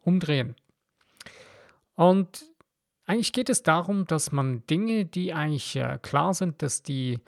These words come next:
Wahrheit sind, und zwar vollkommene Gesundheit, vollkommener Reichtum oder Erfolg und, und, äh, ein gutes Leben, gute Dinge im Leben zu sein, zu tun und zu haben, dass das eigentlich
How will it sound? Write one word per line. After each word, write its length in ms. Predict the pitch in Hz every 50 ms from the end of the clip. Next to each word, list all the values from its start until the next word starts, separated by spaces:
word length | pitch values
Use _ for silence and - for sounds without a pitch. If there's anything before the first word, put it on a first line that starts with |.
| - - _ _ _ _ _ _
Wahrheit 540 | 143 113 135 139 165 165 185 196 190 -
sind, 260 | - - 185 190 196 175
und 140 | 160 139
zwar 300 | - - - - 131 127
vollkommene 500 | - - - 165 180 170 - 175 170 160
Gesundheit, 560 | 131 127 117 123 151 175 190 170 175 175 - -
vollkommener 840 | - - 156 156 147 - - 156 151 147 143 139 139 135 131 123 - - - _ _ _ _
Reichtum 760 | - 135 131 135 156 180 175 - - - 175 175 175 175 175
oder 320 | 175 143 139 131 139 135 123 - _ _ _ _
Erfolg 680 | - 127 117 - - 156 156 165 175 180 180 165 -
und, 240 | 170 147 139 151 160
und, 240 | 175 147 131 - -
äh, 300 | 139 139 139 139 139 135 - _ - _ _ _ _
ein 220 | _ 143 139 139 123
gutes 400 | - 190 208 196 - 170 - -
Leben, 560 | 151 156 170 185 175 190 185 185 190 190 170 - _ _ _ - - _ 165 -
gute 320 | - 156 185 196 - 180 170
Dinge 320 | - 165 165 180 185 180
im 140 | 170 147 139
Leben 320 | 147 156 165 165 175 151
zu 120 | - - 143
sein, 380 | 120 - 139 139 151 170 160
zu 140 | - - 147
tun 220 | - - 185 180
und 180 | 156 135 117 -
zu 100 | - 113
haben, 400 | 117 147 151 135 131 139 170 175 - - - - - - - - _
dass 160 | - 156 -
das 180 | - 185 156 -
eigentlich 380 | 160 160 170 165 - - -